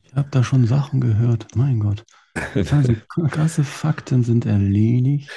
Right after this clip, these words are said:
Speaker 2: Nein, wir sind, äh, wir sind wirklich ganz froh. Wir, also unsere Hörerschaft wird immer größer. Das ist wirklich, wirklich, wirklich toll. Da freuen wir uns riesig drauf. Wir müssen jetzt mal hier, ähm, das hat nichts mit Schneiden zu tun, aber hier unser, unser Meeting hier, die Zeit läuft ab. Wir müssen,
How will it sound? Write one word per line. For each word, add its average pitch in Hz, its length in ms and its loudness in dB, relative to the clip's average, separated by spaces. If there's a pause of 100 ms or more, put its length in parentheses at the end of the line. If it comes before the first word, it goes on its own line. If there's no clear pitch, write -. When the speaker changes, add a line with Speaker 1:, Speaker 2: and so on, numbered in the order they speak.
(160)
Speaker 2:
Nein, 101 300 2
wir 135 100 4
sind, 147 280 4
äh, 113 220 4
wir 139 100 6
sind 139 160 6
wirklich 151 240 4
ganz 113 200 -2
froh. 117 360 4
Wir, 117 160 2
also 98 200 4
unsere 104 380 4
Hörerschaft 110 500 2
wird 90 380 0
immer 110 180 2
größer. 104 340 2
Das 87 120 2
ist 87 160 -4
wirklich, 92 360 -2
wirklich, 80 340 -8
wirklich 78 240 -8
toll. 78 220 -2
Da 73 80 -8
freuen 80 280 -2
wir 73 60 -6
uns 69 240 -12
riesig 78 200 -6
drauf. 78 220 -12 (300)
Wir 95 100 2
müssen 104 220 2
jetzt 107 260 2
mal 104 100 4
hier, 104 400 4
ähm, 87 380 2
das 87 220 -4
hat 104 140 0
nichts 107 200 -2
mit 95 120 0
Schneiden 101 340 0
zu - 140 -12
tun, 104 260 2
aber 90 220 2
hier 92 220 2
unser, 85 340 2
unser 80 260 -2
Meeting 95 360 2
hier, 87 260 2
die 80 100 -2
Zeit 92 320 -2
läuft 85 280 0
ab. 85 200 -4
Wir 80 100 -4
müssen, 87 320 -4